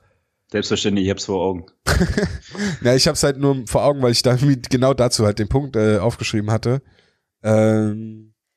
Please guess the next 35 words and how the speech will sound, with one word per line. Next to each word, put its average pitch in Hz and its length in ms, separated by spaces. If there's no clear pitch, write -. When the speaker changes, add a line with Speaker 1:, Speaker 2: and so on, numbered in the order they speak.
Speaker 2:
aber 113 100
das 117 160
war 127 80
zum 123 140
Beispiel 117 200
so 120 100
eine 120 120
Situation, 120 1040
wo 113 540
Hördler 117 340
nicht 113 180
unbedingt 107 540
hin 180 240
muss. 185 380
Also 104 300
er 101 160
wollte 107 200
ja, 98 40
glaub 98 200
ich, - 100
einen 101 80
Check - 220
ansetzen, 120 640
der 113 80
Spieler 110 280
dreht 113 200
sich 104 140
noch 104 120
weg. 104 240
Wo 123 100
er 123 260
nicht 117 280
zwingend 156 500
hin 175 320
muss 170 500